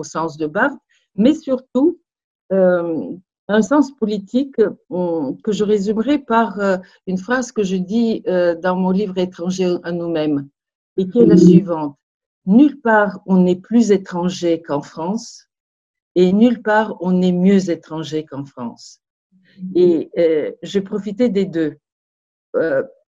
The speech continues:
Speaker 1: la France est un pays qui a des structures extrêmement solides au niveau de l'État, euh, même si on critique beaucoup cela, mais ça fait partie de l'esprit français, euh, de la royauté à, à la,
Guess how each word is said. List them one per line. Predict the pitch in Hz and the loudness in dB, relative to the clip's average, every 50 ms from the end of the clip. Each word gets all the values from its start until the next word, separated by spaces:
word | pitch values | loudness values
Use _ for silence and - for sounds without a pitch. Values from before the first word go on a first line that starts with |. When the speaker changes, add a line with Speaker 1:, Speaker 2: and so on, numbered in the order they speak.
| _ - | _ -8
Speaker 1:
la | - 180 202 | -4 -4 -4
France | 196 - - 254 269 285 254 - | -4 -4 -6 -6 -4 -4 -4 -4
est | 214 202 - | -4 -2 0
un | 220 214 202 | 0 0 0
pays | 208 226 220 214 220 202 202 | -2 -4 -4 -4 -4 -8 -8
qui | - - 185 | -8 -6 -4
a | 170 170 170 | -4 -4 -4
des | 160 156 147 143 151 151 147 | -6 -8 -12 -10 -8 -8 -8
structures | - - - - 170 - - - 196 180 165 | -10 -12 -14 -14 -14 -12 -8 -4 -4 -4 -4
extrêmement | 135 - - - _ - 170 160 170 165 165 156 147 147 147 | -4 -8 -12 -10 _ -6 -4 -4 -4 -6 -6 -4 -4 -6 -6
solides | - - 170 156 156 170 190 208 208 190 175 147 143 - _ _ _ _ _ _ _ _ | -6 -6 -6 -6 -4 -4 -6 -6 -4 -2 -2 -2 -4 -6 _ _ _ _ _ _ _ _
au | - 160 | -8 -4
niveau | 160 156 139 143 156 | -4 -4 -2 -2 -4
de | 143 156 147 | -2 -2 -2
l'État, | 139 147 143 139 _ 170 165 175 185 185 190 190 185 170 - - - | -2 -4 -6 -4 _ -2 0 0 0 0 -2 -2 -2 -4 -6 -8 -12
euh, | 101 143 143 123 107 98 90 87 98 95 - - _ _ _ _ - | -14 -12 -10 -10 -10 -10 -10 -12 -12 -14 -18 -20 _ _ _ _ -12
même | 127 139 143 | -12 -12 -12
si | 139 - - 135 | -14 -12 -10 -8
on | 127 131 131 | -8 -8 -10
critique | - - 143 139 - 147 143 147 139 143 | -10 -12 -14 -14 -14 -16 -18 -18 -16 -16
beaucoup | 139 - _ 143 | -18 -16 _ -16
cela, | 139 - - 165 160 151 151 | -16 -10 -6 -4 -4 -4 -4
mais | 147 135 127 | -4 -6 -8
ça | - - 131 127 | -10 -12 -12 -12
fait | - 139 139 - | -12 -12 -12 -12
partie | 135 - _ - 143 | -14 -14 _ -14 -14
de | 143 135 | -12 -14
l'esprit | 131 - - _ _ _ _ | -14 -16 -20 _ _ _ _
français, | _ 202 202 214 - - 185 190 190 190 190 - - - - - - _ _ - | _ -14 -12 -12 -10 -6 -6 -4 -4 -6 -8 -14 -20 -20 -20 -20 -20 _ _ -10
euh, | 147 151 143 147 151 | -8 -6 -4 -4 -4
de | 143 165 | -4 -2
la | 160 160 156 | -2 0 0
royauté | 165 165 160 160 151 170 165 165 - _ - 180 180 180 175 170 170 | 0 0 -2 -2 0 -2 -2 -2 -2 _ 0 2 2 2 2 2 2
à, | 160 156 156 147 123 101 151 156 | 2 2 0 -2 -2 -2 -4 -4
à | 151 | -4
la, | 151 147 139 143 139 139 135 135 | -4 -4 -4 -4 -4 -4 -6 -8